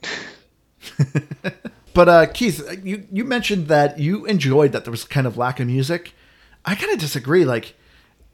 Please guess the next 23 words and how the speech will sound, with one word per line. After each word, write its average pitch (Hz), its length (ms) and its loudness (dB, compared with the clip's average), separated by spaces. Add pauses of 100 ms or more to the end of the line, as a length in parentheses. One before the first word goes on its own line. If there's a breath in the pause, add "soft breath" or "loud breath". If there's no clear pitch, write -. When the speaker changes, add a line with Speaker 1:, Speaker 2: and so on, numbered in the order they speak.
(420)
Speaker 2:
I 180 120 4
enjoyed 196 560 2
the 147 320 0
ambiance 131 560 2
that 117 100 -8
this 120 140 -6
game 123 180 -2
is 110 80 -6
going, 107 380 -4
but 113 100 -10
I 208 140 -4
would 139 220 -6
love 139 360 2
some 123 160 -6
epic 127 220 -8
space 131 260 -4
battle 120 240 -2
music, 113 540 -6 (960)
like, 123 200 -6 (320)
going 135 280 2
on. 127 100 -2
There's 156 160 6
some, 175 560 0